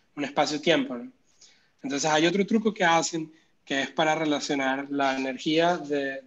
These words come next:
de ese objeto espacio-tiempo que quieren construir con una solución de una ecuación diferencial en una variedad riemanniana,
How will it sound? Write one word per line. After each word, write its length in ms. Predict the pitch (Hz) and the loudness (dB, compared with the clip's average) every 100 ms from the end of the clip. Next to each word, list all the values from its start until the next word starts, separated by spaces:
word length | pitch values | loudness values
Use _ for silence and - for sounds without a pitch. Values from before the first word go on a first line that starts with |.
| _ | _
de 140 | 135 | -6
ese 200 | 131 147 | -4 0
objeto 520 | 156 - 165 175 170 170 _ _ _ _ | 0 2 0 2 -2 -4 _ _ _ _
espacio-tiempo 720 | - - 135 139 131 143 160 | -4 0 0 -2 -2 -2 -2
que 80 | 170 | 0
quieren 200 | 151 160 | 0 0
construir 580 | 160 165 180 165 160 - _ _ _ _ | -4 -6 -2 -2 -4 -12 _ _ _ _
con 520 | - 190 202 156 160 165 - _ - | 0 4 4 4 0 -6 -18 _ -4
una 180 | 151 | -2
solución 400 | 160 175 151 160 | 0 0 0 0
de 60 | 151 | 0
una 100 | 165 | -2
ecuación 280 | 165 151 151 | -2 -4 -4
diferencial 460 | 151 165 165 160 | -4 -4 -2 -2
en 80 | 147 | -2
una 160 | 139 143 | -4 -4
variedad 280 | 151 143 131 | -4 -4 -4
riemanniana, 500 | 156 135 127 113 | -4 -4 -6 -8